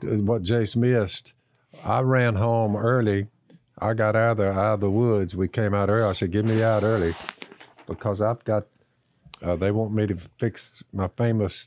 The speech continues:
duck and dressing. So I've, I've got about, uh, as I speak, I went with the wood ducks and the green wing teal.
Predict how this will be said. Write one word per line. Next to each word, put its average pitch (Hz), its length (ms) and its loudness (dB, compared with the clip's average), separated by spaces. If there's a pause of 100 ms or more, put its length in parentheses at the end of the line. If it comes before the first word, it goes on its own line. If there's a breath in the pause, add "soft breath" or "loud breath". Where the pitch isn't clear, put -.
duck 113 240 -2
and 87 160 -4
dressing. 101 460 -2
So 95 480 -2 (760 soft breath)
I've, 95 240 -4
I've 92 200 -2
got 95 280 -2
about, 101 540 -2
uh, 95 400 2 (720)
as 104 260 0
I 92 140 0
speak, - 680 0 (220)
I 104 100 0
went 120 260 0
with 101 280 -2
the 90 100 0
wood 113 320 -2
ducks - 560 -2 (480)
and 90 160 0
the 82 140 0 (640)
green 107 400 2
wing 104 380 0
teal. 110 600 0